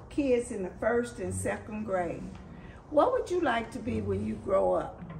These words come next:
They would tell you a policeman or a fireman. Ask these kids now. They can't tell you.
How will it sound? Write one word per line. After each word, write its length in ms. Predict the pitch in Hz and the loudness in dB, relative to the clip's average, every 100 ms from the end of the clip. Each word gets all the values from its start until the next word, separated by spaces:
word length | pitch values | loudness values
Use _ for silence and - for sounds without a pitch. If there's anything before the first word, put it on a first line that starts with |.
| - - - - - | -10 -10 -12 -14 0
They 200 | 226 247 | 8 10
would 240 | 233 202 | 10 2
tell 360 | - 254 233 233 | 6 8 8 6
you 280 | 220 220 - | 2 -2 -2
a 100 | 196 | -4
policeman 1080 | 185 208 196 220 269 320 - 302 311 320 - - - - - - | -4 -4 -2 0 2 2 -2 -2 -2 -2 -4 -12 -16 -16 -16 -4
or 200 | 226 220 220 | 4 4 4
a 180 | 233 - | -2 -6
fireman. 480 | - 214 175 - - - - - - - - - - - - | -2 -2 -2 -6 -12 -12 -10 -10 -10 -12 -12 -14 -16 -8 2
Ask 420 | 302 330 320 - | 2 2 -2 -4
these 400 | 285 269 240 - | -2 0 -2 -6
kids 480 | - 262 220 190 - | -2 0 0 -2 -6
now. 320 | 220 196 180 - - - | -6 -2 -4 -6 -14 -14
They 280 | 156 262 277 | -6 2 2
can't 320 | - 269 277 | 4 2 2
tell 280 | 302 330 339 | 0 0 -2
you. 60 | - | -6